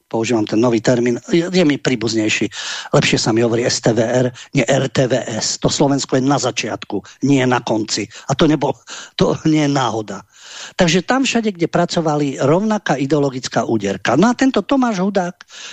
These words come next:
ktorý teda pracoval pod vedením Lukáša Dyka, ktorý bol osobný priateľ pána Grendela, a pán Grendel bol zase šikovne manipulovaný a oddaný Lipšicovi.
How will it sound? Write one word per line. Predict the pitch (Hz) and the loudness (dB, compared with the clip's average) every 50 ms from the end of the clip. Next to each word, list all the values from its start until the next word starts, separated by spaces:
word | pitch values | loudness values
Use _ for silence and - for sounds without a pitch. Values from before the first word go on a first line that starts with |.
| - - - - | -20 -6 0 2
ktorý | 175 175 170 | 2 2 2
teda | - 160 151 | 0 0 -2
pracoval | 135 - - 160 156 - - 170 143 143 143 | -2 -2 -2 -2 0 0 0 0 0 0 0
pod | - - 143 120 | 0 -2 -2 0
vedením | 135 143 131 139 123 120 127 139 | 0 0 0 0 0 2 0 0
Lukáša | 139 - - 113 - - 110 104 | 0 0 0 0 0 0 -2 -2
Dyka, | 107 139 151 - - 175 156 147 - - - - - - - - - | 0 -2 -2 0 0 0 0 0 -2 -8 -16 -14 -12 -12 -10 -10 -6
ktorý | - - 220 247 262 240 202 | 0 2 2 2 2 2 0
bol | 208 196 185 170 151 - - - _ - _ _ _ _ _ _ _ _ - | 0 0 0 -2 -4 -8 -12 -18 _ -20 _ _ _ _ _ _ _ _ -2
osobný | - 208 - - - 202 180 160 160 160 143 | -2 0 0 0 0 0 0 0 -2 -2 -2
priateľ | - - 139 135 131 127 - - 131 120 120 | 0 0 0 0 0 0 -2 -2 -2 -2 0
pána | - 127 110 104 98 | 0 -2 0 -2 -2
Grendela, | 95 95 113 110 113 123 127 120 147 147 151 156 165 165 170 - _ _ _ _ _ _ _ _ _ _ | -4 -4 -2 -2 0 0 2 2 2 2 2 2 0 -2 -4 -6 _ _ _ _ _ _ _ _ _ _
a | - 175 180 | -2 -2 0
pán | - 208 139 | 0 0 0
Grendel | 117 104 117 131 127 127 139 135 135 135 147 - - | 0 -2 0 0 0 2 2 2 2 0 0 -2 0
bol | 139 131 | 0 0
zase | 113 127 123 117 - - - 120 123 127 - - - - | 2 2 0 0 0 -2 0 0 0 -2 -4 -10 -20 -10
šikovne | - - - 190 190 - 214 202 185 156 | -4 -2 0 0 2 2 2 2 0 0
manipulovaný | 113 120 127 143 143 131 - 151 139 135 127 127 123 123 123 123 | 0 -2 -2 -2 -2 0 0 2 2 2 2 0 0 0 0 0
a | 120 104 107 | 0 0 0
oddaný | 120 120 123 123 120 113 113 120 | 0 0 0 0 2 2 2 2
Lipšicovi. | 120 110 - - - 107 - - 104 - 101 - - - | 2 0 0 -2 -2 -2 -2 -2 -2 -2 -4 -6 -8 -12